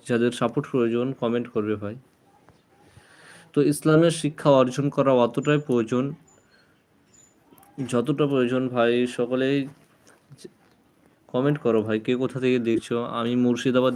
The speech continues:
থেকে লাইভ করছি, মুর্শিদাবাদ, বহরমপুরের আশেপাশেই। তো ভাই, ইসলামে শিক্ষা অর্জন করা অতটাই প্রয়োজন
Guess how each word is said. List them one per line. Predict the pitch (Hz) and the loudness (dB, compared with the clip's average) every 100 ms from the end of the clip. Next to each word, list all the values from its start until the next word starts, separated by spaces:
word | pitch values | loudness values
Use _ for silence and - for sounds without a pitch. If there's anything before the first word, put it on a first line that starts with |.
| - | -2
থেকে | 127 | -2
লাইভ | 113 110 110 | 0 0 -2
করছি, | 107 - 123 139 - | -6 -2 -2 -2 -8
মুর্শিদাবাদ, | 143 120 107 113 117 120 123 | -8 -6 -6 -2 0 0 0
বহরমপুরের | 113 113 123 120 127 123 | 0 0 0 -4 0 2
আশেপাশেই। | 107 - 110 104 107 98 - - _ - - - - - - - - _ _ _ _ _ - 156 135 98 - _ _ _ _ _ _ _ - - _ | 2 0 -10 -8 -8 -8 -12 -20 _ -20 -20 -20 -20 -20 -20 -20 -20 _ _ _ _ _ -2 4 4 2 -14 _ _ _ _ _ _ _ -20 -20 _
তো | 135 | 0
ভাই, | 135 135 | 2 2
ইসলামে | 135 151 147 147 143 | 2 4 4 6 2
শিক্ষা | 143 143 - 139 | 0 -8 2 4
অর্জন | 127 123 135 | 6 4 0
করা | 135 131 127 | 4 6 6
অতটাই | 123 117 127 147 | 4 0 2 2
প্রয়োজন | 143 123 117 120 131 | 4 2 2 0 -2